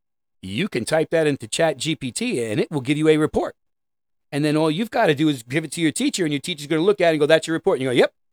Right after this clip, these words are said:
And she's gonna go, "Where did you get this information?" You go, "On the web, like everybody else." "Well, I, you need, I need you to cite your sources." "Sure, I'll go back and get them." That's all. And then he'll go back online and he'll, he'll, he'll research all that stuff, and he'll give them to the next day.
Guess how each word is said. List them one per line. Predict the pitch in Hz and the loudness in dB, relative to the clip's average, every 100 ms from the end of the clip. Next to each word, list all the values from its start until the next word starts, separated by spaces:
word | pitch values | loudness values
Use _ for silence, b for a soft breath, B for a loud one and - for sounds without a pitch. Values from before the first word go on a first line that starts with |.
| _ _ _ _ _ _ - | _ _ _ _ _ _ -10
And | 135 | -8
she's | 160 | -4
gonna | 165 | 0
go, | 151 151 135 _ _ | 4 4 2 _ _
"Where | 127 190 | -2 0
did | 190 | 0
you | |
get | 165 | -2
this | 185 135 | -2 -6
information?" | 107 117 98 | -8 -8 -8
You | 117 | -8
go, | 170 - | -8 -6
"On | 131 131 | -4 -2
the | 135 | -2
web, | 254 _ _ 113 | -4 _ _ -6
like | 113 | -2
everybody | 131 123 135 196 | -2 0 2 0
else." | 123 - - _ _ _ - | -2 -6 -16 _ _ _ -4
"Well, | 127 160 | -2 0
I, | |
you | 160 160 170 | -2 0 -2
need, | 180 | -2
I | 156 | -2
need | 165 | -2
you | 156 | -2
to | |
cite | - 151 139 | 0 0 0
your | 143 | -4
sources." | 139 131 - _ - _ _ | -2 -2 -4 _ -20 _ _
"Sure, | - - 196 - | -2 0 0 -2
I'll | 131 | -2
go | 147 | 2
back | 151 147 | 2 0
and | |
get | 156 143 | -2 -2
them." | 92 _ _ _ _ _ _ _ _ _ _ | -10 _ _ _ _ _ _ _ _ _ _
That's | 277 262 | -4 0
all. | 233 - _ _ _ | -2 -4 _ _ _
And | 185 | 0
then | 214 | 4
he'll | 226 | 4
go | 214 | 2
back | 220 220 | 4 4
online | 220 196 185 196 | 4 0 2 2
and | 196 - | 0 -2
he'll, | 180 202 - | 0 0 0
he'll, | 190 196 | -2 -2
he'll | 156 170 _ _ _ _ 151 | -4 -6 _ _ _ _ -4
research | 180 - 180 175 | -2 0 0 2
all | |
that | 160 | 2
stuff, | 156 160 - _ _ _ | 2 -4 -6 _ _ _
and | 170 180 | 0 2
he'll | 196 | 4
give | 262 | 2
them | |
to | 240 | 2
the | 240 | 0
next | 254 - | 0 -2
day. | 330 - | -8 -8